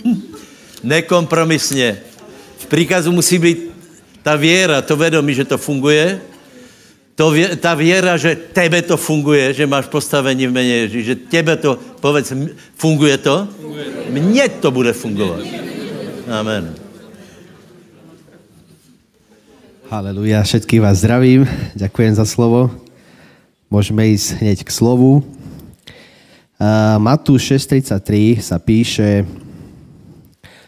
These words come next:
Speaker 3: „Ale hľadajte najprv kráľovstvo Božie a jeho spravodlivosť a všetko toto bude vám pridané.“ Eh, ja som sa tak pred časom zaoberal tým, že čo vlastne všetko toto,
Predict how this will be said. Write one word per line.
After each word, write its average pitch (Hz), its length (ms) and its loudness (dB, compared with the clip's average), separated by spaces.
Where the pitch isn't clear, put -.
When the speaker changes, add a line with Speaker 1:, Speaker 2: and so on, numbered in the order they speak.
Speaker 3:
„Ale 104 160 0
hľadajte 139 480 2
najprv 127 320 2
kráľovstvo 127 480 0
Božie 107 560 2
a - 80 -4
jeho 120 160 4
spravodlivosť 123 720 2
a 104 60 -2
všetko 160 420 -2
toto 120 320 0
bude 104 240 0
vám 98 240 0
pridané.“ 107 560 -2
Eh, 101 480 2
ja 120 240 0
som 135 160 2
sa 131 160 -2
tak 127 320 -4
pred 107 160 -4
časom 117 320 -4
zaoberal 117 480 2
tým, 113 240 4
že 104 160 4
čo 196 240 2
vlastne 104 320 2
všetko - 320 -4
toto, 101 320 0